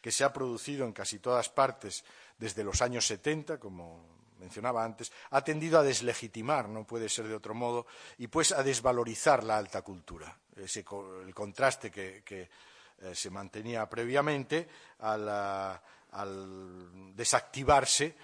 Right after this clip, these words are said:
pues eso deslegitima esa pretensión de excelencia, de autoridad de, de la, de la alta cultura. Las anteriores son lógicas internas del, de desvirtuamiento que afectan al valor cultural intrínseco de la modernidad.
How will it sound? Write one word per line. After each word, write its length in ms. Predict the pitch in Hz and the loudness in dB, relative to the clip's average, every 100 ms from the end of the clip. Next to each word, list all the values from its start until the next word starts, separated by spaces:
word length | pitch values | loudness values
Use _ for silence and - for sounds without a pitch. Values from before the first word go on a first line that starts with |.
| - | -20
pues 280 | - 127 - | -6 -2 -2
eso 320 | 127 120 139 - | 0 0 0 -2
deslegitima 960 | 113 120 117 113 - 110 135 117 120 - | -4 -2 -2 -4 -6 -8 -6 -4 -6 -6
esa 520 | 110 - 107 98 90 - - - - | -4 -2 -2 -2 -6 -12 -20 -18 -8
pretensión 680 | 120 131 123 - 160 139 | -4 -2 2 4 6 4
de 80 | 113 | 2
excelencia, 840 | 113 - 120 135 120 - 127 147 - _ | -2 0 0 0 -2 -4 -4 -6 -12 _
de 120 | - 107 | -8 -8
autoridad 680 | 101 113 110 107 120 139 - | -6 -6 -4 0 0 0 -8
de, 400 | 110 104 101 98 - - - | -8 -6 -6 -10 -14 -20 -14
de 160 | 98 | -10
la, 280 | 101 95 95 98 | -4 -2 -4 -6
de 100 | 104 | -6
la 120 | 101 | -4
alta 220 | 92 92 | -6 -10
cultura. 440 | 87 80 - 73 - _ - - - - - | -14 -18 -20 -20 -20 _ -20 -20 -20 -20 -2
Las 180 | 147 147 | 4 6
anteriores 580 | 165 151 170 208 214 - | 6 4 4 4 6 6
son 220 | 196 190 | 6 6
lógicas 460 | 185 180 175 151 135 | 6 4 2 0 0
internas 760 | 127 143 170 160 170 170 - _ | -2 4 4 4 2 0 -4 _
del, 380 | 123 135 147 - | -2 0 0 -4
de 200 | 110 131 | -2 0
desvirtuamiento 1200 | 127 127 123 120 - 120 127 165 156 139 156 165 _ - - - | 2 2 0 -4 0 4 4 4 0 -2 -6 -6 _ -20 -20 -14
que 100 | - | -2
afectan 440 | 120 175 175 170 156 | 2 2 4 4 4
al 120 | 131 | 4
valor 280 | 123 147 143 | 6 6 4
cultural 420 | 139 123 143 143 | -2 4 4 4
intrínseco 720 | 127 120 143 139 143 123 131 | 0 -6 -2 0 0 0 0
de 100 | 117 | 2
la 80 | 107 | 0
modernidad. 640 | 104 101 95 98 - - | 0 -4 -8 -8 -8 -10